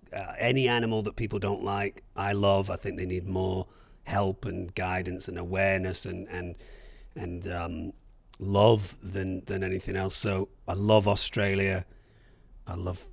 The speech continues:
Fiji. I love Costa Rica. I love Belize. I don't know. There might be a time in my life where I might look at my job and where I'm at in that particular job and think,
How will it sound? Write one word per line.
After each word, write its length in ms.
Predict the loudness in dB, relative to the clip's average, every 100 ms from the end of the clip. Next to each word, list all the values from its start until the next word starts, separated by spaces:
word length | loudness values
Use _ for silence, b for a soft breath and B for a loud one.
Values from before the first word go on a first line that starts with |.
| -20 -20 -20 -14
Fiji. 880 | -10 -2 0 0 -2 -4 -4 -4 -6
I 120 | -6
love 460 | -4 -2 -2 -6 -16 -20 _ _ -14
Costa 360 | -8 -6 -4 -2
Rica. 600 | 2 2 2 -2 -2 -2 -4
I 60 |
love 280 | -4 -6 -6
Belize. 880 | -6 -2 2 2 2 -2 -2 -4 -6 b b b b b
I 140 | -8 -4
don't 220 | -2 2
know. 180 | 2 4
There 140 | 4
might 200 | 4 4
be 100 | 2
a 40 | 2
time 280 | 2 4
in 120 | 4 4
my 120 | 4
life 460 | 4 4 0 -4 -16 -4
where 340 | 0 0 0 -2
I 100 | -2
might 300 | -2 -2 0
look 280 | -2 0
at 180 | -2 -4 -10 -20 -20 -20 -10
my 600 | -4 -2 0 0 -2 -4 -14 -20 -14
job 580 | -6 0 2 2 -2 -8 -12
and 220 | -10 -6 -2
where 180 | 0
I'm 200 | 0 0
at 220 | 0 0 -2
in 140 | -6
that 180 | -8 -8
particular 440 | -8 -8 -8 -8
job 300 | -6 -6 -4
and 120 | -6
think, 320 | -4 -6 -6